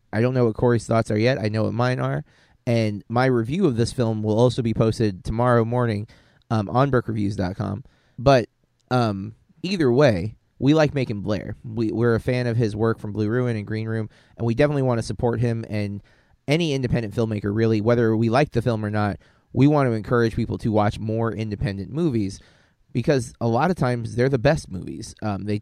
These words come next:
they're small, in-, intimate stories. Sometimes they're more, um, idealistic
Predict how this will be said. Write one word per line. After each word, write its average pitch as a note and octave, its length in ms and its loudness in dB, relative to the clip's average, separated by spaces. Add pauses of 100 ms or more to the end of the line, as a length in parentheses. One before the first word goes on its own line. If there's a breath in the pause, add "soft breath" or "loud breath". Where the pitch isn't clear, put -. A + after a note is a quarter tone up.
(120)
they're G#2 200 0
small, B2+ 440 0
in-, C#3 340 -4
intimate D3 380 -4
stories. A#2+ 420 2
Sometimes B2 380 -2
they're A2+ 100 0
more, G#2+ 380 -2 (420 soft breath)
um, G#2 320 -2 (260)
idealistic A#2+ 640 0